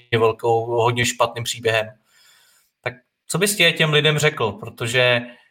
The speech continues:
momentálně svoji pozornost zaměřují do toho, jak ten požár, který před nima hoří, tak, eh, jak ho uhasit jako co nejrychleji, co nejlíp a jak toho co nejvíc zachránit.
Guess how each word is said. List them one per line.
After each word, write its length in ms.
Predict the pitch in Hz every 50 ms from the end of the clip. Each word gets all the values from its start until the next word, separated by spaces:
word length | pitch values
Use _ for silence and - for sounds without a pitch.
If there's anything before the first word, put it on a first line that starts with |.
| _ _ _
momentálně 640 | - 123 131 143 143 143 147 143 139 143 143 147 147
svoji 300 | - - 143 147 147 147
pozornost 560 | 147 147 127 120 139 135 135 143 139 131 131
zaměřují 480 | 135 135 131 135 135 131 139 139 143 135
do 100 | 135 131
toho, 200 | 131 139 131 139
jak 120 | 135 131 131
ten 160 | - 143 139
požár, 420 | 139 135 131 123 135 131 139 139
který 180 | - - 131 139
před 220 | 139 - 139 127
nima 240 | 131 135 131 135 135
hoří, 580 | 135 131 135 127 127 131 127 120 120 120 120 - - - _ _ _ _ _ _ _
tak, 260 | - 139 127 - - 147
eh, 180 | 135 131 131
jak 140 | 131 131 127
ho 140 | 135 143 139
uhasit 600 | - 120 135 143 139 - - - 143 139 139 139 - - - _ _ _ _
jako 180 | - - - - - _ _
co 200 | - - - 151
nejrychleji, 580 | 139 139 139 139 139 139 147 143 139 139 135 135
co 140 | - 147 139
nejlíp 500 | 139 135 135 131 135 135 139 139 139 147
a 240 | 139 135 131 135 123
jak 320 | 123 107 - 127 139 135 -
toho 140 | 151 143
co 140 | 143 143 151
nejvíc 220 | 143 143 143 143 139
zachránit. 560 | 143 139 - - 143 135 135 117 104 101 101